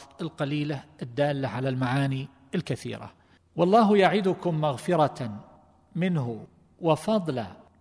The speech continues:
يعدكم على الإنفاق مغفرة منه وفضلا منه تبارك وتعالى من الرزق الواسع وألوان الجزاء في الدنيا والآخرة. مغفرة،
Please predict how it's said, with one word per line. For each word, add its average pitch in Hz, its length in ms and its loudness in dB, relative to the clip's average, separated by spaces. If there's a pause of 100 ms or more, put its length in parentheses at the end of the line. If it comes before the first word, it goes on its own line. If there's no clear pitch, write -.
(120)
يعدكم 131 600 -4
على 165 140 4
الإنفاق 165 600 -2 (420)
مغفرة 131 680 2
منه 117 500 -6 (300)
وفضلا 170 560 6
منه 147 360 0
تبارك 139 560 0
وتعالى 135 680 -4 (120)
من 135 60 -8
الرزق 131 340 -6 (180)
الواسع 139 500 -4 (580)
وألوان 139 640 0 (460)
الجزاء 156 680 2
في - 120 -4
الدنيا 165 640 0 (280)
والآخرة. 127 600 2 (360)
مغفرة، 127 680 -2